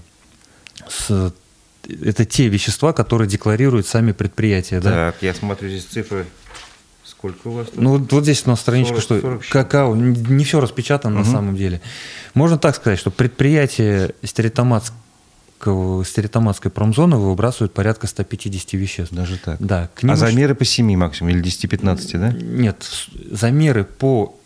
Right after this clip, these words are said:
Speaker 1: итого девятнадцати веществам,
Speaker 2: Мгм.
Speaker 1: открываем эту табличку,
Speaker 2: Да-да.
Speaker 1: девятнадцать, но они размазаны. Семь тут, пять тут, это так, и
Speaker 2: Не,
Speaker 1: вроде
Speaker 2: не,
Speaker 1: как
Speaker 2: не
Speaker 1: деви-,
Speaker 2: раз-, да, понятно.
Speaker 1: и вроде как девятнадцать получается.
Speaker 2: Мгм.
Speaker 1: А есть более, м, так скажем, совершенные, хорошие,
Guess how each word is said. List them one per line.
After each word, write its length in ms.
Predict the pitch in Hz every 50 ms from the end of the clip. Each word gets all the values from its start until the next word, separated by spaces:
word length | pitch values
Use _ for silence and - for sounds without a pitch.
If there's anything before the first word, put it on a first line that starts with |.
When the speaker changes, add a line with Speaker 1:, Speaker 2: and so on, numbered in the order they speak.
| _ -
Speaker 1:
итого 380 | - 101 - 113 113 120 120 107
девятнадцати 680 | 92 104 107 107 117 - 156 180 214 - - - 139
веществам, 480 | 117 104 - - 104 - - - 92 87 85
Speaker 2:
Мгм. 140 | 101 101 107
Speaker 1:
открываем 380 | 110 110 104 101 101 95 92 92
эту 80 | 87 -
табличку, 520 | - 107 110 151 185 180 - - 98 87 - -
Speaker 2:
Да-да. 260 | - 110 104 95 92
Speaker 1:
девятнадцать, 440 | 117 117 120 - 113 98 92 - -
но 200 | 98 110 120 131
они 260 | 139 156 170 180 160
размазаны. 640 | 139 143 143 143 151 147 131 107 95 95 90 90 87 - - - - - -
Семь 380 | - - - 151 143 131 117
тут, 340 | 113 - 147 180 196 190 - -
пять 340 | - 135 120 113 - - -
тут, 260 | - 127 110 - -
это 220 | 101 95 - 110 101
так, 340 | - - 180 214 214 - - -
и 60 | 107 107
Speaker 2:
Не, 80 | 107
Speaker 1:
вроде 200 | 110 - - 123
Speaker 2:
не, 60 | 117
Speaker 1:
как 80 | 120 120
Speaker 2:
не 120 | 120 123
Speaker 1:
деви-, 60 | 123 127
Speaker 2:
раз-, 180 | 131 131 117 98 -
да, 260 | 95 101 110 101 87 85 -
понятно. 200 | - 101 98 107
Speaker 1:
и 40 |
вроде 220 | 120 135 160 160 -
как 140 | - 123 110
девятнадцать 520 | 110 120 123 127 - 127 110 95 - -
получается. 600 | - - 95 92 90 - 101 90 87 85 - 101
Speaker 2:
Мгм. 380 | 101 95 92 90 92 92 92 92 85 - - - - - - - - - - -
Speaker 1:
А 80 | - 107
есть 300 | 98 104 139 160 143 -
более, 340 | 113 107 139 160 165 165 147
м, 420 | 131 123 113 107 - - - - - - - _ _ -
так 140 | - 95 -
скажем, 320 | - - 104 90 98 95
совершенные, 720 | - - 110 101 107 104 - - 156 165 160 147 123 101
хорошие, 640 | 90 - - 104 110 117 107 - - 101 92 90 85